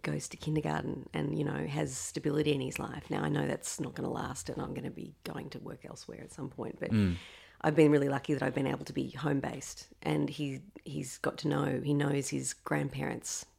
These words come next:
Speaker 1: intimately, you know, and sees them most days, and that's magic.
Speaker 2: Mm.
Speaker 1: And, um, and I have a, a community of friends and family around me, um,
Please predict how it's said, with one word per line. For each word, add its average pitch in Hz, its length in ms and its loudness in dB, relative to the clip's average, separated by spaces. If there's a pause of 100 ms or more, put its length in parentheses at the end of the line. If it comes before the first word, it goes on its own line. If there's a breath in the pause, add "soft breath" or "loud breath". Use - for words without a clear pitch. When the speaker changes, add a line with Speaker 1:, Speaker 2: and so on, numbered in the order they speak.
(300)
Speaker 1:
intimately, 139 760 -2
you 147 80 -4
know, 139 80 -2
and 143 120 -4
sees 143 280 -2
them 143 180 0
most 131 260 -4
days, - 420 -4
and 139 220 -6 (1040 soft breath)
that's - 520 -2 (720)
magic. 160 400 0 (500)
Speaker 2:
Mm. - 120 8
Speaker 1:
And, 156 260 8
um, 147 480 4 (580)
and 165 120 4
I 156 60 4
have 156 160 2
a, 156 40 -6 (140)
a 165 40 -6
community 156 500 6
of 131 80 0 (400)
friends 190 600 4
and - 240 -2 (120)
family 160 400 4
around 156 280 4
me, 131 340 0
um, 147 340 2